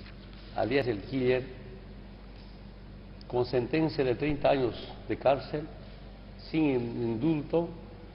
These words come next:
y que debe pagar su pena en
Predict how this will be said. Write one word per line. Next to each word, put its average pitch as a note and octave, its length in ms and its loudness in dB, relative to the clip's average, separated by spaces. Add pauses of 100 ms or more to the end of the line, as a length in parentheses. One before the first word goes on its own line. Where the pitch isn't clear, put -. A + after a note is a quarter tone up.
(520)
y D3 500 2 (1000)
que B2 140 2
debe C3 280 4
pagar B2 420 4
su - 80 -4
pena C#3+ 500 2
en D3+ 280 2